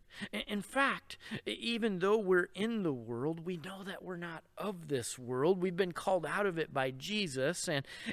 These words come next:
and we're strangers in this world, and this world is not our home. We look forward to someday being called to be with Jesus in his home that he's preparing for us in eternity, and, and, and this world is not our home. At least,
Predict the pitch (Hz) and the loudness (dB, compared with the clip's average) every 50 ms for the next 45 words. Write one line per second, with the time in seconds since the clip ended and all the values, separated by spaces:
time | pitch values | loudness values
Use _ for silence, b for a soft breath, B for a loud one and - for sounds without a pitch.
0 | B 185 180 180 190 214 190 170 - - - - 131 160 202 233 233 226 196 151 | B 4 4 6 6 4 4 4 2 -2 -2 -4 -4 -2 0 2 2 2 2 0
1 | 143 131 120 104 - 143 135 127 120 120 117 - - - - 117 120 127 135 151 | -2 -2 -2 -2 -2 -4 -4 -2 -4 -4 -4 -4 -6 -6 -10 -8 -4 0 2 2
2 | 175 180 151 139 139 160 175 - 247 196 - - 220 202 190 185 170 151 147 143 | 4 2 2 0 -4 -6 -4 -4 -4 -4 -4 0 4 6 6 6 6 6 4 2
3 | 127 135 165 160 147 143 139 131 127 127 127 151 165 180 214 220 208 180 156 156 | 4 6 6 6 8 8 6 4 4 0 -2 0 2 4 4 4 4 4 2 4
4 | 160 160 175 175 - - - 143 160 185 196 208 202 165 151 - - 185 196 208 | 4 4 2 0 -2 -6 -2 2 4 6 6 4 4 2 -2 -2 -2 -2 -2 -2
5 | 202 180 180 180 202 220 B B B B B B B 175 196 190 185 160 147 - | -2 -2 0 0 0 -2 B B B B B B B -2 2 2 2 0 0 -4
6 | - - - 170 180 196 220 233 196 175 - 175 151 143 175 208 202 180 165 147 | -8 -8 -6 -2 0 2 2 2 0 -2 -8 -8 -6 -4 -4 -4 0 0 0 0
7 | 110 123 135 - 214 214 208 208 190 214 - - - - 120 107 104 - 185 185 | -2 -2 -6 -4 -2 -2 -2 -2 -2 -4 -4 -4 -4 -4 -6 -8 -8 -4 0 0
8 | 190 185 - - 202 190 196 202 208 196 180 - 117 143 196 170 - - - 139 | 0 0 0 0 2 2 2 2 2 0 -2 -2 -4 -6 -4 -6 -4 -2 -4 -4
9 | - - - 180 180 190 196 180 - - 175 170 170 185 196 214 - - - B | -4 0 4 4 4 4 4 0 -4 -2 2 2 2 2 2 -2 -6 -8 -10 B
10 | B B 240 226 - 180 165 156 131 - - - - 180 185 202 202 196 185 208 | B B -6 0 2 4 4 4 0 -4 -6 0 2 2 4 4 2 0 0 0
11 | 214 220 214 180 143 131 B B B B 196 B B - 160 143 131 131 - 160 | 2 6 6 6 6 6 B B B B -12 B B 2 2 2 2 2 -2 -2
12 | 156 143 127 117 - - - - - 180 196 247 269 226 175 131 131 127 120 120 | -2 -2 0 2 2 2 2 0 -2 -2 2 4 6 6 6 6 4 0 0 0
13 | 143 156 185 220 240 240 226 220 214 190 - - 226 226 220 175 - - _ _ | 0 2 2 2 2 0 0 0 0 -2 -4 -4 -2 -2 -2 -4 -6 -8 _ _
14 | B B B B B B B B 180 202 180 190 208 240 254 233 - - - - | B B B B B B B B 0 0 2 0 0 0 0 0 -2 -6 -6 -14